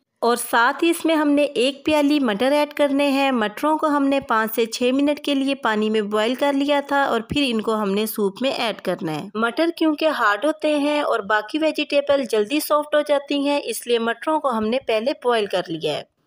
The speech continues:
और साथ ही इसमें हमने हाफ टेबल स्पून नमक ऐड करना है। नमक आप अपने टेस्ट के मुताबिक कम या ज़्यादा भी ऐड कर सकते हैं। इन सारी वेजिटेबल्स को हमने चम्मच की मदद से मिक्स करना है और दस से बारह मिनट के लिए इनको कवर करके मीडियम फ्लेम पे इनको पकाना है।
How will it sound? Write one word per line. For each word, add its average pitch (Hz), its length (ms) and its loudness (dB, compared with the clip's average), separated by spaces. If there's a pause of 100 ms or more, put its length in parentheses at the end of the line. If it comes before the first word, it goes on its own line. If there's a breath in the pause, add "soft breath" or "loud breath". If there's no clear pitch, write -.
(140)
और 240 200 2
साथ 262 460 0
ही 339 80 2
इसमें 339 260 0
हमने 302 320 2
हाफ 247 380 0
टेबल 311 320 2
स्पून 302 440 0
नमक 247 380 0
ऐड 294 220 0
करना 294 300 2
है। 294 140 2
नमक 254 440 2
आप 302 120 2
अपने 294 300 2
टेस्ट 226 340 0
के 302 100 -2
मुताबिक 285 540 0
कम 240 200 0
या 226 140 2
ज़्यादा 214 360 0
भी 302 160 0
ऐड 285 180 2
कर 285 160 0
सकते 285 420 -2
हैं। 277 520 0
इन 262 180 2
सारी 240 340 0
वेजिटेबल्स 226 800 0
को 320 160 0
हमने 285 360 2
चम्मच 247 400 0
की 262 120 -4
मदद 233 260 0
से 247 200 0
मिक्स 226 260 -2
करना 294 340 0
है 294 140 2
और 226 180 -2
दस 214 220 -2
से 220 160 -2
बारह 208 300 0
मिनट 277 300 0
के 285 140 0
लिए 262 180 0
इनको 214 380 -2
कवर 240 300 0
करके 277 420 0
मीडियम 254 360 0
फ्लेम 269 320 0
पे 269 120 0
इनको 226 260 0
पकाना 214 460 0
है। 269 180 0